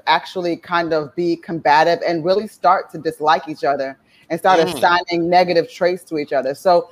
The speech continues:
Speaker 1: you know, we laugh at, like, the so-called, let's just say, like, side chick memes, side dude stuff, and, you know,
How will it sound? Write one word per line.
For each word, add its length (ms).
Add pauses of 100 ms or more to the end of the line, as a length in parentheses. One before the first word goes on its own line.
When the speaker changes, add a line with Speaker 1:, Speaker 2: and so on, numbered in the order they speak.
(160)
Speaker 1:
you 160
know, 160
we 160
laugh 360
at, 80
like, 260
the 80
so-called, 460
let's 100
just 140
say, 100
like, 220
side 440
chick 280
memes, 520
side 400
dude 260
stuff, 520
and, 160
you 60
know, 260